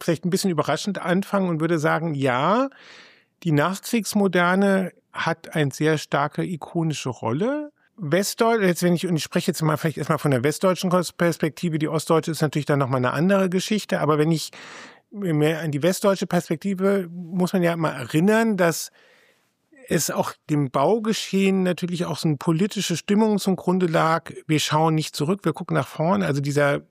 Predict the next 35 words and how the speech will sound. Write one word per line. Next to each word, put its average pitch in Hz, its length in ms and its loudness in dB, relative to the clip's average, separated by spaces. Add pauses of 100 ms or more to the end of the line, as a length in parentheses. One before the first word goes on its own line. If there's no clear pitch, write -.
(120)
problematische 160 680 2
Kompromiss 165 580 0
der 151 160 0
Adenauerzeit, 196 920 2 (840)
also 165 320 0
sehr 151 320 2
stark 170 300 0
ja 156 80 -2
auch 139 100 -4
mit 151 140 0
Verdrängung 196 560 0
gearbeitet 185 600 -2
worden 180 280 0
ist 175 300 -2
und 151 220 2
nachdem 160 1080 0
sozusagen 143 400 -2
so 143 160 -2
in 156 160 -4
den 143 120 0
ersten 170 600 0
Jahren 175 760 2 (380)
schon 160 240 -2
auch 160 120 0
noch 143 140 0
die 165 140 -6
Speerschen 160 440 0
Planungen 180 640 2
und 160 160 -4
irgendwie 165 220 -4
so 151 80 -2
eine 151 140 0
komische, 156 960 2
verdruckste, - 920 -4
moderne, 165 1080 2